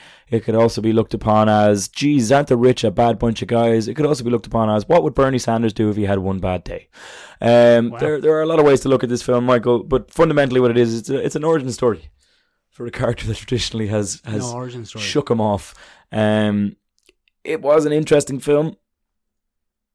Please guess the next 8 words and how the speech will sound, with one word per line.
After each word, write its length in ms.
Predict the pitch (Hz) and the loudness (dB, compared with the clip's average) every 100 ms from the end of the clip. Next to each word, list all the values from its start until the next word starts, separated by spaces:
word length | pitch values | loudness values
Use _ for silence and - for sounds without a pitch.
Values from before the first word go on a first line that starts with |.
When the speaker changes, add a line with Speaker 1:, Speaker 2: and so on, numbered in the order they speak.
| _ | _
Speaker 1:
It 140 | 139 | -8
was 140 | 143 117 | -6 -4
well 200 | 131 123 | -2 -2
shot, 520 | - 131 135 - - _ _ _ _ 117 | -2 -2 -2 -4 -18 _ _ _ _ -14
Speaker 2:
Mm-hmm. 140 | 123 185 _ _ _ _ _ _ _ - | -14 -16 _ _ _ _ _ _ _ -12
Speaker 1:
well 240 | - 127 | -8 -6
scored. 640 | - - 120 127 127 - - _ _ _ _ _ _ _ _ _ _ - | -8 -6 -4 -2 -4 -8 -18 _ _ _ _ _ _ _ _ _ _ -16
Speaker 2:
I 520 | 170 196 208 190 | -12 -10 -8 -10